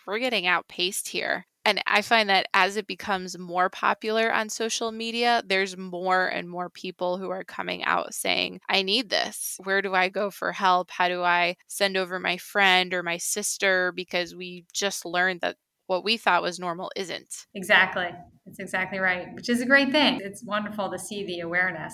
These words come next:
Speaker 2: It's been great to see over the years. Compared to when I first started till now, it's been quite a change in a, in a positive direction.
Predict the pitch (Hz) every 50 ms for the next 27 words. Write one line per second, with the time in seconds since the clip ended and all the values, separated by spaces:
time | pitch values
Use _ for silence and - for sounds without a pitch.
0 | - - - - 196 196 - - 226 220 214 196 185 170 165 - - - 208 208
1 | 190 196 196 - - - 175 165 165 170 165 156 170 170 170 165 170 - 143 170
2 | 151 - - - - 196 190 214 208 208 214 220 208 202 185 175 160 - - -
3 | - 214 196 190 - - 208 190 185 180 170 170 151 - - - - - - 180
4 | 175 175 180 180 170 175 175 175 - - - - - - 196 180 175 - - 220
5 | 208 196 190 185 180 175 175 175 175 - - - 208 180 165 165 170 - 185 180
6 | 180 165 - 185 190 190 - 202 196 190 190 170 175 165 156 175 170 156 165 -
7 | - 160 - - -